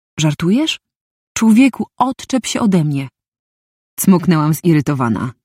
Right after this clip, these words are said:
Nawet nie chciałam przedłużać tej komedii,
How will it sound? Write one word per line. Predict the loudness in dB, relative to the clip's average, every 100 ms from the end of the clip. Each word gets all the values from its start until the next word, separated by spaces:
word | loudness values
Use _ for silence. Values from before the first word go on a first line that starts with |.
| _ _ _ _ _ _
Nawet | 0 0 2
nie | 0
chciałam | 2 0 0
przedłużać | 0 0 2 2 0 -4
tej | -2 -2
komedii, | 2 2 4 2 -4